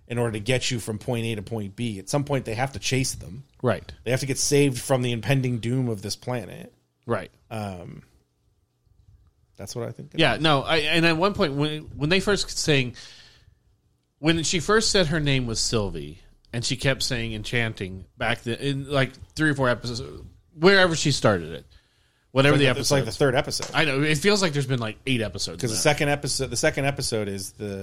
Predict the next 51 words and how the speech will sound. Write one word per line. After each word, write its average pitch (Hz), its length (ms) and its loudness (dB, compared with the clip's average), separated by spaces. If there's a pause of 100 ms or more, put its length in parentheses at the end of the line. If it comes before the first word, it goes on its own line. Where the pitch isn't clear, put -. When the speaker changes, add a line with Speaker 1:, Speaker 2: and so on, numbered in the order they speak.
(120)
Speaker 1:
is 95 200 -10
the 95 520 -12
Speaker 2:
Introduction. 123 400 2
Speaker 1:
supermarket. 98 440 -6
Speaker 2:
Yes. - 380 -2 (540)
Speaker 1:
Um, 98 260 -6
it's 98 120 -10
in 101 80 -8
her 101 60 -8
introduction. 101 460 -6
So 104 100 -8
the, 98 120 -8
the 110 240 -10
third 156 340 4
episode 143 460 0
opens 123 340 -4
with 107 160 -4
her, 107 400 -4 (460)
the 98 80 -14
thing, 98 240 -10
and 95 80 -14
through 135 160 0
the 143 60 6
Speaker 2:
I, 156 80 6
I 160 140 6
Speaker 1:
episode 127 500 2
with, 120 160 -6
with 110 80 -8
the - 60 -12
T 131 120 -2
V 117 140 0
A 120 100 4
guard, 104 220 -2
where 101 100 -8
you 104 60 -8
see 107 140 -4
the 101 80 -8
T 107 120 -8
V 101 100 -4
A 101 60 -4
guard 92 120 -10
doing 95 120 -8
whatever. 92 240 -12
Speaker 2:
Right. 120 300 0
Speaker 1:
And - 80 2
Speaker 2:
That's, 165 180 6
Speaker 1:
through 180 120 12
Speaker 2:
I - 20 8
Speaker 1:
that 165 160 8
Speaker 2:
thought 190 160 6
she 180 60 2